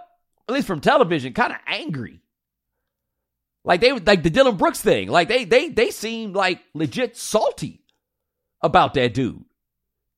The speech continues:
But the Grizzlies gonna have to have, Grizzlies gonna have a lot, lot to figure out. Win or lose in the course of this series, they're gonna have a lot to figure out. And more and more,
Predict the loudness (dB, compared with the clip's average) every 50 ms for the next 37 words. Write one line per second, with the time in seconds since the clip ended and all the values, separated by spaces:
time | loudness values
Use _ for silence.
0 | _ _ _ _ _ _ _ _ _ _ -4 -4 -2 2 4 2 2 2 0 0
1 | 2 2 2 2 2 0 0 -2 -8 -16 -10 -2 -2 -2 -2 0 -2 0 2 2
2 | 2 0 0 0 0 0 0 0 0 0 0 2 2 2 2 2 0 -4 -6 -10
3 | _ _ _ _ _ _ _ -8 -4 -2 0 2 2 2 0 0 -2 -8 _ _
4 | _ _ _ -12 -6 -4 -4 -4 -4 -2 0 0 0 0 -2 -6 -2 0 0 2
5 | 2 2 0 0 0 0 -4 -4 -4 -6 -4 -2 -2 -2 -2 -2 -4 -8 -8 -6
6 | -6 -6 -6 -6 -8 -12 -18 _ _ _ _ _ _ -2 2 4 6 6 6 4
7 | 0 0 0 0 0 0 0 0 0 -2 -2 -4 -6 -8 -8 -6 -4 -2 -2 0
8 | 0 0 0 -2 -4 -8 -10 -12 -12 -6 -2 -2 -2 -2 -4 -2 0 2 2 0
9 | 0 -4 _ _ _ _ _ _ _ _ _ -8 -6 -6 -4 0 4 6 6 6
10 | 6 4 2 0 -2 0 2 2 2 2 0 -2 -4 -8